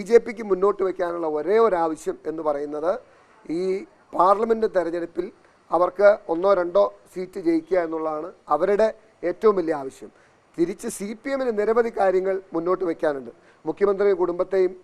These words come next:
സംരക്ഷിക്കണം. ആ, സി പി എമ്മിൻ്റെ നേതാക്കന്മാർ, മറ്റ് നേതാക്കന്മാർ ബന്ധപ്പെട്ട കാര്യങ്ങൾ സഹായം ഉണ്ടാവണം. അവർക്ക് നിയമസഭാ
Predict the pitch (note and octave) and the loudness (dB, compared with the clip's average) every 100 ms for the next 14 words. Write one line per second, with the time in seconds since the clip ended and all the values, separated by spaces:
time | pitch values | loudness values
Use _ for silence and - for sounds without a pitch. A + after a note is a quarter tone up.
0 | - D3 D3+ D#3+ F3 F3+ F#3+ _ _ _ | -8 -6 -6 -6 -4 -4 -4 _ _ _
1 | _ D#3 D#3 D3+ F3+ F3 G3+ G3 F#3+ F#3 | _ 2 2 0 -10 2 2 2 0 0
2 | E3+ F3 F#3+ F#3+ F#3+ F3+ D#3+ D#3 - G#3+ | 0 2 0 0 -4 -2 -4 -8 -6 0
3 | G3 F#3+ F3+ F3+ F3+ E3 - _ - E3 | 2 0 -2 -2 -2 -2 -12 _ -4 0
4 | F3 F#3 G3 F#3 F3+ F3 F3 E3+ D3 E3 | 2 0 2 2 2 0 -2 -2 2 4
5 | F#3 E3 D#3+ E3 F#3+ G#3+ - _ E3 F3+ | 2 0 -2 -2 -4 -6 -20 _ 2 2
6 | F3 E3 G3 G#3+ A3 | 2 0 2 0 2